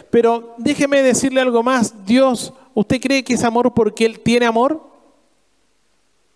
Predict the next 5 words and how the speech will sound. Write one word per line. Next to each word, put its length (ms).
¿Porque 340
Él 160
da 200
amor? 380
Dios 500